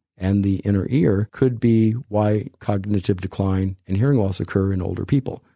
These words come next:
Do we know that to be true? No, we absolutely don't. And I don't want to suggest that it's true. But these are the things that we're trying to work out as neuroscientists to figure out why do these things happen to older people? And that's one of the most prominent theories. And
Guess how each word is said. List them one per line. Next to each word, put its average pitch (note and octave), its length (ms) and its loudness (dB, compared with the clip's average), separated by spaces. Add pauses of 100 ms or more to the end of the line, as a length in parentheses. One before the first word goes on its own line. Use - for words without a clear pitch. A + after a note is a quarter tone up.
Do A2 80 2
we A2 100 6
know A2+ 140 6
that A#2+ 160 2
to B2 80 -4
be B2 80 4
true? C#3 180 2
No, A#2 200 4
we F2 160 -2
absolutely A2+ 560 -2
don't. A2+ 220 0
And - 80 -6
I F#2 40 -2
don't G2+ 140 -2
want G#2 100 -2
to F#2+ 80 -4
suggest G#2+ 340 -2
that - 120 -4
it's G2 180 -6
true. - 260 -8 (240)
But A2+ 140 -2
these G3 220 4
are D#3 40 0
the C3+ 120 0
things B2+ 280 2
that G#2+ 80 2
we're G#2 80 0
trying A2+ 200 0
to G#2 60 2
work G2 180 0
out A2 160 2
as F#2 100 0
neuroscientists G2 720 0
to - 340 -20
figure G#2+ 220 2
out G2+ 120 2
why C#3+ 140 2
do E3 100 2
these D3+ 200 0
things B2+ 180 0
happen D#3 280 0
to - 100 0
older - 200 0
people? - 380 -4 (180)
And G#2+ 140 2
that's C3+ 180 2
one B2 140 2
of A2 60 2
the G#2 80 2
most G2 160 0
prominent F#2+ 400 0
theories. G2 340 0
And F#2 260 0